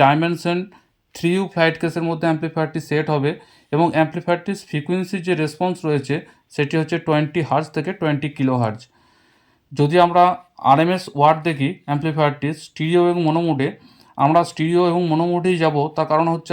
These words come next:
আমরা চারটি টপ বক্স ফিটিং করব, আমরা ব্রিজ মোডে যাব না, কেননা ব্রিজ মোডের আমাদের এখানে কোনো প্রয়োজন নেই। স্টিরিও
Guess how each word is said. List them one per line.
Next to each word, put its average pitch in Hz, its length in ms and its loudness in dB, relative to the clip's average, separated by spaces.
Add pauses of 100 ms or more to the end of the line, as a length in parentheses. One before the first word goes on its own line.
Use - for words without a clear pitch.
আমরা 165 200 0
চারটি 151 260 0 (100)
টপ 151 200 2
বক্স 175 200 0
ফিটিং 156 200 -2 (100)
করব, 135 180 0 (480)
আমরা 165 220 4
ব্রিজ 151 260 0
মোডে 165 220 0
যাব 143 200 2
না, 165 100 2
কেননা 170 300 -4
ব্রিজ 143 220 -4
মোডের 156 220 0
আমাদের 156 220 -2
এখানে 165 160 -2 (100)
কোনো 165 200 0
প্রয়োজন 139 380 0
নেই। 113 100 -6 (400)
স্টিরিও 165 320 0